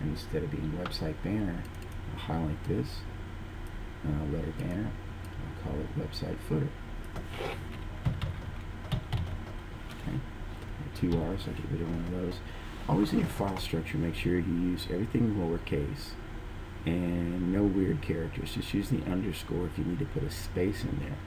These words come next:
'cause that way the web servers that you host your site on will be able to see it easier.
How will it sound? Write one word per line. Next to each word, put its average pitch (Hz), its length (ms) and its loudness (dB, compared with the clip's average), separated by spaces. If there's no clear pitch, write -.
'cause 82 80 0
that 104 160 4
way 113 80 6
the 95 80 6
web 85 260 4
servers 90 460 2
that - 160 -4
you 80 160 0
host 87 240 2
your 71 100 0
site - 280 -2
on 78 240 0
will 80 80 0
be 78 140 2
able 87 160 0
to - 120 -2
see 90 200 -2
it 82 200 -2
easier. 90 380 0